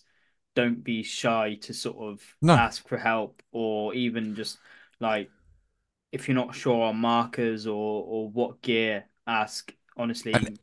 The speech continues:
Speaker 2: everyone's got at least some form of kit they can help you with. Like,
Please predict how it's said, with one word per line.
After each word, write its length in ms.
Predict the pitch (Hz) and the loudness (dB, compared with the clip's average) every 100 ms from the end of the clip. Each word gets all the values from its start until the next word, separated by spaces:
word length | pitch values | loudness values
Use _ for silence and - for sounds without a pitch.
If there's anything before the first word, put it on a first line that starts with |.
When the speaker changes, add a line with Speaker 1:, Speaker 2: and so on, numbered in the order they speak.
| - | 8
Speaker 2:
everyone's 640 | 143 135 123 113 117 107 | 10 12 12 12 12 10
got 340 | - 107 95 - _ | 8 8 6 0 _
at 160 | - 107 | 0 2
least 320 | 101 107 - | 4 2 4
some 200 | - 110 | 6 6
form 240 | 104 101 92 | 6 2 2
of 100 | - | 0
kit 300 | - 92 - | 2 2 4
they 100 | 95 | 2
can 180 | 101 | 2
help 320 | 85 85 82 - | 0 0 -2 -6
you 40 | |
with. 220 | 87 85 - | -4 -2 -2
Like, 220 | 90 | -4